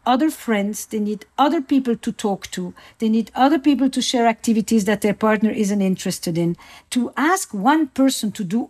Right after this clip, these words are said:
all of that, to give me belonging, to give me meaning, to give me community, to give me transcendence, to give me, and then all the other stuff of everyday life, succession, child, fa-,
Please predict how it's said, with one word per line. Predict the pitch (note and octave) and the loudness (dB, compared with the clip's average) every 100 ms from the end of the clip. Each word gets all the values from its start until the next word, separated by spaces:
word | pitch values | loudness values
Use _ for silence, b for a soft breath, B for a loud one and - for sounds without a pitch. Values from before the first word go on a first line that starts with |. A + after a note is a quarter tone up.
| _ | _
all | E4 E4 E4 | 0 4 4
of | C#4 - | 2 -4
that, | D#3+ D#3 - | -10 -12 -8
to | G3 | -2
give | C4+ C4+ | 2 2
me | D4+ | 2
belonging, | B3+ D#4+ D4 A3+ E3+ D#3 D#3 | 2 4 6 4 2 -4 -6
to | - G#3+ | -8 -6
give | F#3+ C#4+ C4 | 0 0 2
me | D4+ | 2
meaning, | D4 D4+ C4 F3 E3+ | 4 4 4 2 -4
to | - | -8
give | F#3 C4 C4 | -2 0 2
me | D4+ | -2
community, | D#4+ C#4+ C#4+ D#4 C#4 A3+ - F#3+ | 0 2 4 6 4 2 -4 -10
to | - A3 | -8 -6
give | A3+ D4 | -2 0
me | D4+ | -2
transcendence, | - C#4 C4+ - D4 C4 G#3 - | -4 -2 -2 0 0 0 -2 -4
to | A#3+ | -6
give | G3 D4+ B3+ | -2 0 2
me, | C4 C4 | 0 0
and | B3 A#3+ | -2 2
then | C#4 C4+ | 2 2
all | C4+ C4+ | 0 0
the | B3+ | 2
other | B3+ A#3 | 0 -2
stuff | - A#3+ | -2 -2
of | A3+ - | -2 -2
everyday | B3 A#3 G3 A3 | 0 0 2 2
life, | A3 C4+ F#3+ | 4 2 2
succession, | - G#3+ - C4 C4+ A#3 | -6 -8 0 0 0 -2
child, | G3+ B3+ B3 - | 0 0 -2 -2
fa-, | C4 | -6